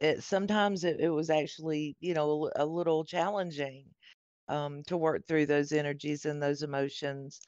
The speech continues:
Uh, but then at the end of it, it, oh, what a feeling of lightheartedness and, and, and relief and, and, and happiness and peace. Um, so I,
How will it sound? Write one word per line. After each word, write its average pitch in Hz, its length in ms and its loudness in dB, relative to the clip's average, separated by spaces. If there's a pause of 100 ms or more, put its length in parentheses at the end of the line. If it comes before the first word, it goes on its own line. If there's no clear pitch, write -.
(400)
Uh, 147 340 -2
but 156 300 0
then 175 160 4
at 160 180 4
the 156 240 0
end 180 360 2
of 147 180 4
it, 143 240 4 (100)
it, 131 320 0 (240)
oh, 151 500 0
what 147 140 -2
a 131 60 0
feeling 139 580 -4
of 131 160 -4 (540)
lightheartedness 135 1120 -2
and, 131 340 -6 (540)
and, 139 400 -2
and 143 200 0
relief 147 640 0
and, 139 240 -4
and, 131 440 -4
and 139 280 -6
happiness 143 640 -4
and 151 160 -10
peace. 147 540 -4 (960)
Um, 156 560 2 (880)
so 175 640 4 (300)
I, - 60 -14